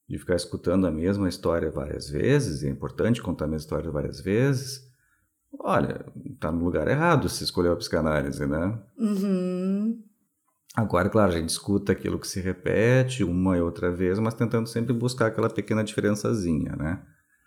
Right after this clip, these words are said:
Speaker 2: Uhum.
Speaker 1: Mas, assim, se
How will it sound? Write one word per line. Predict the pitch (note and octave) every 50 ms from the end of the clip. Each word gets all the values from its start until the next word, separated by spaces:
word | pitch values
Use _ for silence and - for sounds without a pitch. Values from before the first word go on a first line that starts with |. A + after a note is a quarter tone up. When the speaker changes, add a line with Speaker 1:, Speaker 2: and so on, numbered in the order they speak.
| _ -
Speaker 2:
Uhum. | F3+ E3 E3 D#3 E3 D#3+ D#3+ D#3+ - - - _ _ _ _
Speaker 1:
Mas, | - - F#2 F#2 F#2 F#2 F#2+ F#2+ G#2
assim, | A2 A2+ - - - A2+ F#2+ E2 D2 - - - - - _ _ _ _ _ _ - - _ _
se | - - -